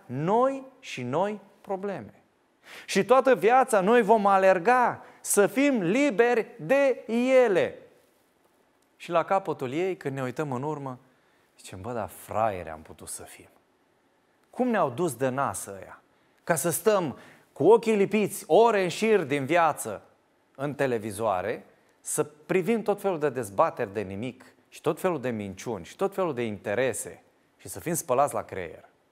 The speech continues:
În loc să ne fi trăit noi viața frumos, să fi petrecut orele acelea cu prietenii, cu familia, cu cei dragi, să practicăm un sport, să călătorim, să citim, să ne rugăm, să medităm,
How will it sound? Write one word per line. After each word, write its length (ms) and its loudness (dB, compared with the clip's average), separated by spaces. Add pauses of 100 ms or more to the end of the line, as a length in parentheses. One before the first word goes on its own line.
(720)
În 120 -10
loc 140 -8
să 120 -12
ne 120 -8
fi 160 -12
trăit 280 -10
noi 160 -10
viața 360 -12
frumos, 640 -14 (500)
să 160 -12
fi 140 -12
petrecut 640 -10 (400)
orele 380 -2
acelea 340 -8
cu 120 -14
prietenii, 720 -12 (260)
cu 120 -14
familia, 760 -8 (160)
cu 120 -6
cei 220 -4
dragi, 560 -6 (260)
să 140 -4
practicăm 480 -2
un 80 -2
sport, 600 -4
să 160 -2
călătorim, 720 -2
să 180 -6
citim, 640 -6 (220)
să 180 -2
ne 120 2
rugăm, 500 0
să 220 -6
medităm, 720 -2